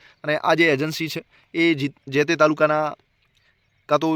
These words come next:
જે તે જિલ્લાના તાલુકા છે, એ તાલુકાની ત્રણસોથી વધારે સંખ્યા ધરાવતી શાળામાં આવા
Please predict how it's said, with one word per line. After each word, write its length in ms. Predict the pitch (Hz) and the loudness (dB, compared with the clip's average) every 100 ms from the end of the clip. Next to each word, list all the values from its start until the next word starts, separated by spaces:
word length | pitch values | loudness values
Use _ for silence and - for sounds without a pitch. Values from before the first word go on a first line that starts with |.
| 147 | -2
જે 460 | 143 160 160 151 - | 0 0 0 -4 -4
તે 80 | 156 | -4
જિલ્લાના 380 | 131 151 151 143 | 0 2 4 2
તાલુકા 340 | 143 147 147 | 0 0 -2
છે, 120 | 160 | -2
એ 140 | - 165 | -6 0
તાલુકાની 500 | 147 147 151 151 147 | 0 2 0 -2 -6
ત્રણસોથી 540 | - 165 156 175 175 | -2 -2 -2 -2 -2
વધારે 380 | 139 131 156 165 | 0 4 4 2
સંખ્યા 280 | 156 151 143 | -4 -6 -2
ધરાવતી 340 | 139 147 147 | 0 -2 -4
શાળામાં 380 | 143 143 143 143 | -4 -2 -2 -2
આવા 280 | 143 143 | 0 0